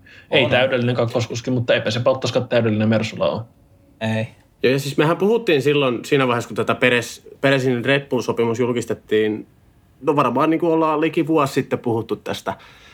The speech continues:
Speaker 3: niin tota, puhuttiin siitä, että se on kokenut kuski, se pystyy varmaan laittamaan kampoihin ver-, verrattain vaikka Gasly tai Albo, joka on varmaan ollut aika niin kuin reppana roolissa tavallaan niin kuin nuorina jätkinä.
Speaker 2: Mm.
Speaker 3: Ö, Helmut Marko ja Max Verstappenin eessä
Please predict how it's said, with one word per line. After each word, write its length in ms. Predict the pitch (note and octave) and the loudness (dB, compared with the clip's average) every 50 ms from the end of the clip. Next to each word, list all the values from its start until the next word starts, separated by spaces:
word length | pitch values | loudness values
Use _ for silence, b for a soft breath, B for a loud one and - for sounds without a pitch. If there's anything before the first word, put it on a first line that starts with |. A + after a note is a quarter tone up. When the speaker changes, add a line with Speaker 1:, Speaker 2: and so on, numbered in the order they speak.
| B B B _ | B B B _
Speaker 3:
niin 100 | B2 A#2 | -2 0
tota, 180 | A2+ A2+ A#2+ A#2+ | 0 0 0 0
puhuttiin 440 | - D3+ D3 D#3 D3+ D3+ D3 C3+ B2+ | 2 0 0 0 0 0 0 0 2
siitä, 460 | - D3 C#3+ C#3 - C3 A#2+ A#2 A2 | 2 0 0 0 0 0 0 0 -2
että 460 | G#2+ - - B2 A#2 A2+ A2 G#2 - - - - | -4 -4 -2 0 0 2 0 0 -2 -6 -10 -4
se 120 | - D3 | -2 0
on 60 | C3 B2 | 0 2
kokenut 360 | C#3+ C#3+ - C#3+ C3 A#2+ - | 0 0 2 0 0 -2 -2
kuski, 320 | - C3+ C3+ C3 - B2+ | -2 -2 -2 -2 -4 -6
se 80 | G#2 A2+ | -6 -4
pystyy 320 | - B2+ A2+ - - B2 | -2 -4 -2 0 0 0
varmaan 300 | A#2+ B2+ B2+ A#2+ A#2+ A2+ | 0 2 0 0 0 0
laittamaan 320 | A2 G#2+ G2+ - A2 G#2+ G2+ | 0 -2 -2 -2 -4 -4 0
kampoihin 460 | - B2 B2+ B2+ B2 A#2+ A2 A2 G2+ | 0 0 0 0 0 0 0 0 0
ver-, 380 | G#2 A2+ A2+ A2+ A2+ - - - | 0 0 -2 -2 -4 -8 -4 -2
verrattain 380 | C#3 C3 C3 B2+ - A#2+ A#2 A2 | 0 0 0 0 0 0 0 0
vaikka 200 | G#2+ - A2 G2 | -2 -4 -4 -2
Gasly 360 | - A2+ A2+ A2 - A2 G2+ | 0 0 0 0 -4 -6 -4
tai 240 | - A2+ G#2 G#2 F#2+ | -2 -2 -2 0 0
Albo, 380 | F#2+ G#2+ G#2 G#2 G2 G2+ G2+ | 0 0 0 0 -2 -2 -2
joka 300 | G2 G2 F#2+ - - G#2+ | -2 -2 -4 -4 -4 -2
on 80 | G#2+ G2+ | -2 0
varmaan 300 | A2 G#2+ G#2 G#2+ G#2+ G#2 | 0 -2 0 -2 0 0
ollut 160 | G2+ G2+ G#2 | 0 0 0
aika 160 | G#2 G#2 G#2+ G2+ | -2 -2 -2 -4
niin 80 | G2 | -2
kuin 100 | G2 G#2+ | -2 0
reppana 420 | A#2 A#2+ A#2+ - - A#2 G2+ G2 F#2 | 0 0 0 -2 -2 -2 0 0 0
roolissa 400 | G#2+ G#2+ G2+ G2+ G2 F#2+ G#2+ F#2+ | 0 0 0 0 -2 -4 -4 -4
tavallaan 420 | G2+ F#2+ G2 G2+ G2+ G2 F#2+ F#2 | -2 0 0 0 0 0 -2 -2
niin 80 | G#2 G2+ | -2 -2
kuin 80 | G2+ A2 | 0 0
nuorina 300 | A2 G#2+ G2 F2 G2 G2 | 0 0 0 -2 -2 -2
jätkinä. 380 | F#2+ F#2+ F#2 - - A#2+ A#2+ | -4 -4 -4 -2 0 0 2
Speaker 2:
Mm. 120 | A2+ A2+ A2+ B B B B B B B B _ - G#2 G2+ F#2+ F#2 F#2 F2+ E2+ - - - | 2 0 -2 B B B B B B B B _ 0 0 2 2 0 0 -2 -4 -8 -8 -4
Speaker 3:
Ö, 40 | - | 0
Helmut 300 | B2+ B2+ A#2+ A2+ A2 - | 0 2 2 0 0 0
Marko 340 | A#2 A2+ A2 A2 G#2+ A2+ G#2+ | 0 2 2 2 0 0 0
ja 100 | G#2 G2 | 0 0
Max 220 | G2+ A2 G#2 - - | 0 -2 -2 -2 -4
Verstappenin 580 | A2 G#2 - - G#2 - - A#2 G#2+ G2+ G2 | -4 -4 -2 -2 -4 -2 -2 -2 -2 0 0
eessä 340 | G2 G2 G2+ - - B2+ A2+ | 0 -2 -2 -2 -4 -4 -4